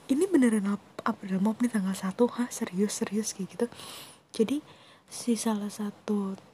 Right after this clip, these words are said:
temennya dia ini, salah satu temennya dia ini nanya, "Mana pacar lo?" Dan si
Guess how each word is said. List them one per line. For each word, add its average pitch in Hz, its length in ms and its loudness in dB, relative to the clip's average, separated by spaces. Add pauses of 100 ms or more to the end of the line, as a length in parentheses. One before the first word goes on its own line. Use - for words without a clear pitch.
temennya 214 560 2
dia 185 320 -2
ini, 175 400 -6 (480)
salah 214 240 -4
satu 208 240 -8
temennya 202 240 -2
dia 208 160 0
ini 262 100 -4 (220)
nanya, 220 400 -2 (640)
"Mana 302 400 2
pacar 285 480 -4
lo?" 262 240 -4 (640)
Dan 196 320 0
si 196 320 -6